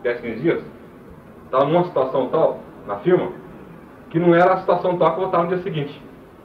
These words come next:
É aquele negócio, todo mundo lá, aquele negócio, "Puxa, ele fica esse tempo todo fora, o que aconteceu, né?" Então, quando a gente tem o, o tempo disponível pra aquilo, dedicar exclusivamente pra aquilo,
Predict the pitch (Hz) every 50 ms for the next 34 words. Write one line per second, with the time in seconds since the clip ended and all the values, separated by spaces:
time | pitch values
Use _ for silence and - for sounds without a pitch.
0 | - - - - - - - - - - - - - - - - - - - 135
1 | 135 160 160 170 160 151 - - - - - - 196 196 190 185 180 175 156 147
2 | 151 139 135 131 151 147 127 123 127 131 131 139 139 139 151 156 - 240 240 -
3 | - 160 160 151 - - 190 175 170 - 180 165 - 170 170 160 151 - - -
4 | - - 170 180 - - - - - - - - 226 214 - 135 131 - 135 131
5 | 117 131 139 151 - - - - - - - - - - - - - - - -
6 | - - - - - - 196 196 175 - - - - - - - - - 156 175
7 | 190 180 175 196 180 - 170 151 143 135 135 127 123 120 117 117 117 117 117 117
8 | 120 147 143 135 - 131 - - - 151 139 117 117 110 113 - - - - -
9 | - - - - - - - - 123 - - 175 190 175 - - - - - -
10 | - - - - - - - 113 117 117 - 123 120 120 - 127 139 131 131 127
11 | 123 117 117 117 113 - 104 - 165 180 - - -